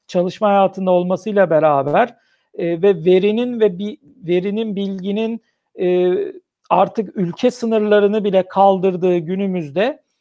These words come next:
e, çalışanların bağlılığını sağlayabilmek bütün organizasyonlar için çok büyük bir problem.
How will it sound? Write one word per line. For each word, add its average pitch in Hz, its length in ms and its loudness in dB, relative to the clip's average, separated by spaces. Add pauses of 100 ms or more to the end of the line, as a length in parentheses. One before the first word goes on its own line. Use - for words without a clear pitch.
(320)
e, 175 260 -2
çalışanların 214 920 -2
bağlılığını 208 680 4
sağlayabilmek 196 920 0
bütün 254 220 -8
organizasyonlar 190 1040 -2
için 190 280 -8
çok 220 320 -4
büyük 196 260 -8
bir 233 160 -4
problem. 190 640 2